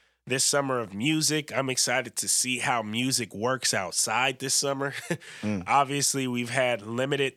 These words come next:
Speaker 1: summers <laughs> the past couple due to us being in a, in a public health crisis <laughs> with corona, coronavirus and covid nineteen. So I'm excited to see how music works this summer, because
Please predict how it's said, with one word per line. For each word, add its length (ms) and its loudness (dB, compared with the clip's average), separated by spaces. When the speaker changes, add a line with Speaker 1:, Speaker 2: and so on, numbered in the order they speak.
Speaker 1:
summers 560 2
<laughs> 340 0
the 140 0
past 360 2
couple 380 2
due 220 -4
to 340 -2
us 220 4
being 320 0
in 160 0
a, 180 -4
in 220 -6
a 180 -8
public 360 4
health 280 4
crisis 680 4
<laughs> 80 2
with 260 -2
corona, 400 2
coronavirus 840 4
and 80 -8
covid 300 2
nineteen. 560 2
So 340 0
I'm 180 10
excited 460 4
to 100 2
see 240 2
how 220 2
music 520 0
works 460 0
this 180 0
summer, 320 0
because 580 -2